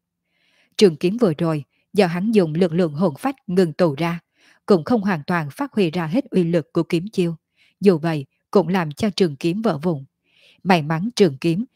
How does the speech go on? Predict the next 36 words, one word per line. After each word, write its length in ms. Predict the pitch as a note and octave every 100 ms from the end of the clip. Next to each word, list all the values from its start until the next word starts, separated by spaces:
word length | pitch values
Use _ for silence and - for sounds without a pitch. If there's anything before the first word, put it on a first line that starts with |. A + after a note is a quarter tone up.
| _
không 200 | - A#3
phải 160 | G3+ D#3
bị 220 | E3+ D3+
ngoại 280 | D3 F3+ D3
lực 160 | E3+ D#3+
phá 200 | - F3
hủy, 320 | G#3 F#3 C#3 _ _ _ -
nếu 180 | F#3 E3+
không 260 | - F#3+
hồn 220 | D3+ F#3 C#3
phách 260 | - -
nhất 200 | G#3+ D4
định 200 | F3+ D#3+ C3
sẽ 280 | - G3
bị 200 | D#3+ E3+ -
thương. 240 | F3 E3 - _ _ _ _ _ _ _ _ _ -
"Ngươi 200 | A3 A#3+
sao 280 | - B3 A#3
rồi?" 260 | A3 E3+ - _ _ _ _ _ _ _ -
Trang 180 | G#3 E3
Tú 120 | F3+
Tú 300 | D#3+ E3+ G#3+ C#4+
ân 200 | G3+ D#3+
cần 180 | F#3+ D#3+
hỏi 240 | C#3+ F3 C3+
thăm. 220 | F3+ D#3+ - _ _ _ _ _ _ _ _ _
"Còn 300 | E3+ D#3 D3
chịu 200 | C3 F3+
đựng 260 | D#3+ D#3+ D3
được 140 | E3+
một 240 | E3 E3 -
hồi." 280 | E3 D3 - _ _ _ _ _ _
Đường 240 | - F#3+ D3
Phong 280 | - F3 D#3+
lắc 260 | E3+ C#4 G3
đầu. 240 | D#3 C#3